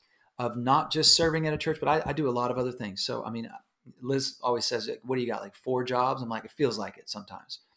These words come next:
Um, but what that has meant for us is that we've been able to, in many seasons, is to serve at a church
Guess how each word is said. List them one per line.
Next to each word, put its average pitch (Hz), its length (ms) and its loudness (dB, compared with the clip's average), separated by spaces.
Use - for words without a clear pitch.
Um, 110 340 -2
but 147 80 0
what 185 160 4
that 143 160 6
has 120 140 0
meant 131 180 -2
for 117 140 -4
us 110 180 -2
is 117 100 -4
that 135 140 -4
we've 165 180 -2
been 180 100 -2
able 135 240 0
to, - 80 -12
in 123 300 -4
many 131 260 -2
seasons, 123 520 -2
is 120 180 -6
to 123 80 -4
serve 139 280 2
at 147 80 0
a 135 40 -12
church 180 440 -6